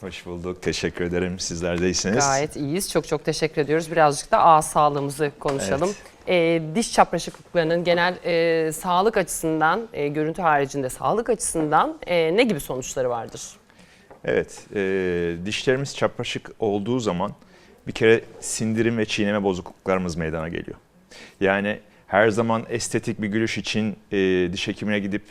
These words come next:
Speaker 1: e, ortodonti uzmanına gidip diş teli taktırmıyoruz.
Speaker 2: Hı hı.
Speaker 1: Aynı zamanda düzgün çiğneyebilmek,
Speaker 2: Evet.
Speaker 1: kapanışımızı düzgün bir şekilde
Speaker 2: Yapabilmek.
Speaker 1: sağlayabilmek ve dişlerimizle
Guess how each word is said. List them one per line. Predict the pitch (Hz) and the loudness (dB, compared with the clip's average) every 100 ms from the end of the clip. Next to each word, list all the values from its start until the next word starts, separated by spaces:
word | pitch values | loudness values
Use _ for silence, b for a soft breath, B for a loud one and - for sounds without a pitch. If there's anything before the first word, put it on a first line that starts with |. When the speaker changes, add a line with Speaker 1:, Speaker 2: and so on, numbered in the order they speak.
| b b b - | b b b -4
Speaker 1:
e, | 98 90 87 90 | 2 4 4 4
ortodonti | 98 95 104 98 98 110 | 2 0 0 0 0 0
uzmanına | 95 98 98 98 | 0 0 0 0
gidip | 92 101 - | -2 -4 -6
diş | 101 - | -6 -4
teli | - 92 | 0 -2
taktırmıyoruz. | - 101 - 98 85 80 - - B B - | 0 0 0 -4 -2 -6 -8 -14 B B -8
Speaker 2:
Hı | |
hı. | 147 | -2
Speaker 1:
Aynı | 107 131 | 0 0
zamanda | 113 101 95 110 123 | 0 0 0 0 2
düzgün | 113 98 120 | 2 2 -2
çiğneyebilmek, | - 104 98 95 95 87 78 - - b b 151 | -2 0 2 2 2 -2 -4 -8 -18 b b -8
Speaker 2:
Evet. | 135 - | -8 -2
Speaker 1:
kapanışımızı | - - 120 117 127 110 113 | 0 0 0 -2 -2 0 2
düzgün | 107 107 95 113 101 - - | 2 0 0 0 -2 -8 -8
bir | 107 | -6
şekilde | 101 - 92 101 95 98 95 - - | -2 0 0 -2 2 6 6 4 -8
Speaker 2:
Yapabilmek. | 143 - 131 | -12 -8 2
Speaker 1:
sağlayabilmek | 92 92 92 95 90 90 85 95 - | 6 6 8 6 6 2 0 -2 0
ve | 104 101 | 0 2
dişlerimizle | 104 - 113 113 127 120 95 98 | 0 2 2 2 0 2 4 4